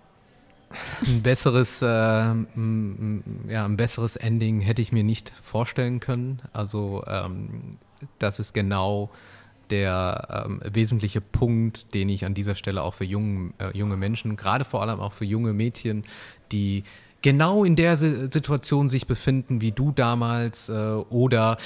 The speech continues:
äh, in diesem Schönheitsideal, in diesem, in diesem Konkurrenzideal, ähm, äh, sich befinden. Ja, sehe ich, sehe ich jetzt, äh, schön genug aus, äh, oder, oder halt eben nicht. Ähm, äh, s-,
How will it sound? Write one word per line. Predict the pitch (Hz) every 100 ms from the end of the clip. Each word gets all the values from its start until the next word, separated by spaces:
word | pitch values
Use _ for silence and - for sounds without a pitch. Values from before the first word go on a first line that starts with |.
| - -
äh, | 117 110
in | 120 120
diesem | 113 113
Schönheitsideal, | - 143 151 139 131 - 131 117 113 107 120 123 123
in | 107 113
diesem, | 110 110 113
in | 104
diesem | 107 117
Konkurrenzideal, | 123 113 113 131 151 - 123 120 117 113 113 120 120 113 98
ähm, | 113 110 107 107
äh, | 95 104 113
sich | 113 120 -
befinden. | 113 117 113
Ja, | 101 113 117 120 - -
sehe | 110 101 120 131
ich, | 113 -
sehe | 113 120
ich | 131
jetzt, | 127 110 - 104
äh, | 110 113
schön | 110 - 139
genug | 123 120 127 156 -
aus, | 98 113 123 120 -
äh, | -
oder, | 110 113 104 - 127 131 110
oder | 123 117
halt | 113 117
eben | 113 110
nicht. | 120 127 - - - - -
Ähm, | 117 110 110 110 110 - -
äh, | - - - - - _ _ -
s-, | 127 117